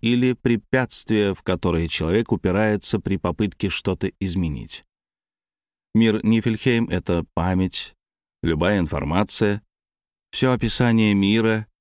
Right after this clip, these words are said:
и основная движущая сила перемен. Руна Турисос позволяет убрать препятствия на пути этой силы, сохранив ту информацию, которая необходима для дальнейшего развития.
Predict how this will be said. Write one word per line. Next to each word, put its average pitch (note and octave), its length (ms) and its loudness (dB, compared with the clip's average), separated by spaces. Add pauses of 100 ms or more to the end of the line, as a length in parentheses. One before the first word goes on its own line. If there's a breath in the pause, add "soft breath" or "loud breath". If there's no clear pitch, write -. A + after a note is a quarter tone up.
(180)
и - 80 -2
основная F#2+ 720 2
движущая F2 680 0
сила F2 340 0
перемен. F2+ 560 -2 (1200)
Руна C3+ 420 2 (100)
Турисос B2+ 600 0
позволяет A2 640 0
убрать A2+ 400 0
препятствия F2+ 600 0
на E2 160 0
пути F#2 400 -4
этой E2+ 260 -2
силы, - 520 -8
сохранив F#2+ 580 0
ту F#2+ 160 0
информацию, F2 600 0
которая E2 380 -2
необходима E2+ 640 -2
для E2+ 180 -2
дальнейшего C#2+ 560 -4
развития. F#2+ 580 -4